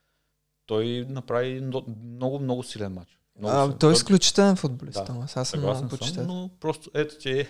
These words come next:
Speaker 1: ето ти малък шанс с контузиите, нали? А, не точно на тебе да ти говоря за контузии.
Speaker 2: <laughs>
Speaker 1: Не върви, не, този сезон, но да. А, интересно,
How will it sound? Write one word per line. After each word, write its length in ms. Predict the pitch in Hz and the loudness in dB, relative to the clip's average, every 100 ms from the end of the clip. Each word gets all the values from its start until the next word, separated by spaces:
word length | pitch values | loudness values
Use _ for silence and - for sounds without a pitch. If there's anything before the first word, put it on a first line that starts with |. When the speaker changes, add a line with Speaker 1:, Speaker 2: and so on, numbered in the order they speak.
| - | -6
Speaker 1:
ето 220 | 135 - | -10 -10
ти 80 | 127 | -6
малък 180 | 127 - | -6 -4
шанс 200 | 123 - | -6 -6
с 140 | 131 | -10
контузиите, 520 | - 120 131 110 101 | -10 -8 -8 -8 -10
нали? 220 | 95 98 - - _ _ _ 110 | -10 -10 -14 -20 _ _ _ -2
А, 80 | |
не 80 | 107 | 0
точно 260 | 123 120 120 | 2 2 0
на 60 | 104 | 2
тебе 180 | 123 | 4
да 80 | 113 | 4
ти 100 | 113 | 2
говоря 240 | 110 110 104 | -2 0 -2
за 140 | 104 | -4
контузии. 420 | 101 98 - 156 | -8 -2 2 4
Speaker 2:
<laughs> 40 | 120 | 4
Speaker 1:
Не 80 | |
върви, 300 | 135 139 156 | 2 2 2
не, 460 | 127 143 160 160 147 | 2 2 0 -4 -6
този 280 | - 127 117 | 0 0 0
сезон, 320 | 123 156 175 | -4 -4 -4
но 200 | 175 170 - - _ | -6 -8 -10 -20 _
да. 240 | 139 123 - _ _ _ _ - | -6 -6 -6 _ _ _ _ -14
А, 540 | - 113 110 107 110 - - - _ _ _ _ _ _ _ _ _ | -6 -4 -2 -4 -6 -8 -10 -16 _ _ _ _ _ _ _ _ _
интересно, 440 | 135 120 175 185 | -4 2 2 0